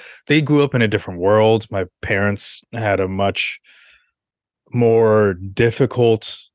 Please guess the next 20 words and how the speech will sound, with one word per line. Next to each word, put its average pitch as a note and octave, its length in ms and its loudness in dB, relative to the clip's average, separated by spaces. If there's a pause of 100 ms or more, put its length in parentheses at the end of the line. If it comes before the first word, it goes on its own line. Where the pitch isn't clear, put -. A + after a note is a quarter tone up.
(120)
upbringing C3 640 0
in G#2+ 220 -4
that, G2+ 240 0
like, F#2 340 -4 (800)
um, F#2 560 -2 (840)
they D3+ 160 0
don't, D#3+ 300 -2 (580)
I C#3 60 0
don't D#3+ 120 0
think F3+ 160 -2
that, C#3+ 60 -2
that C3+ 100 0
my B2+ 140 0
parents A#2 340 -2
were G#2+ 100 -2
raised G2 400 -2
on, F#2+ 160 -6
like, F2+ 300 -8
you G2 60 -10
know, E2 240 -10